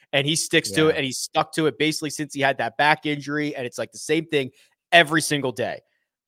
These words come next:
Speaker 1: That's interesting. I do wonder if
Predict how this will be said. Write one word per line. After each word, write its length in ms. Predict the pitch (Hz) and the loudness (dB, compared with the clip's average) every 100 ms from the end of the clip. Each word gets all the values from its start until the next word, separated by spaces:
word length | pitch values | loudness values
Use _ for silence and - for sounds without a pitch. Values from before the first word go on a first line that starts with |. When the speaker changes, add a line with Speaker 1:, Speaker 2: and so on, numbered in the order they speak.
| _ _ _ | _ _ _
Speaker 1:
That's 380 | 110 127 226 - | -10 -4 -4 0
interesting. 520 | 349 339 139 - 82 - _ | -2 -2 -8 -8 -12 -14 _
I 120 | 135 160 | 0 0
do 400 | 147 220 285 330 | 2 0 2 2
wonder 540 | 202 214 226 165 156 | 4 2 4 2 2
if 320 | 180 160 147 | 2 4 2